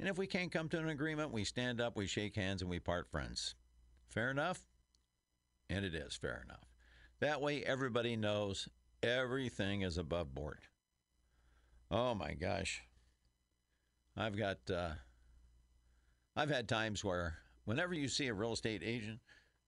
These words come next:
uh, is on the phone, and you, you're walking by, and then all of a sudden they put their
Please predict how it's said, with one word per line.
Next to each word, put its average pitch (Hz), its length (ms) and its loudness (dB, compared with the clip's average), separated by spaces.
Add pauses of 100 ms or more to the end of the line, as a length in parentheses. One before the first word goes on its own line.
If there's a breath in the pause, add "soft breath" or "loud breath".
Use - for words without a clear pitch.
(120)
uh, 82 240 -2 (240)
is 90 220 -6
on 110 160 -2
the 85 60 -6
phone, 123 420 -2 (500 loud breath)
and 95 160 -4
you, 110 180 -4
you're 107 180 -2
walking 110 360 -2
by, 107 220 0
and 82 120 -4
then 92 80 -2
all 95 140 2
of 92 60 -6
a - 40 -2
sudden 98 220 -2
they 98 120 -2
put - 220 -4
their 92 220 0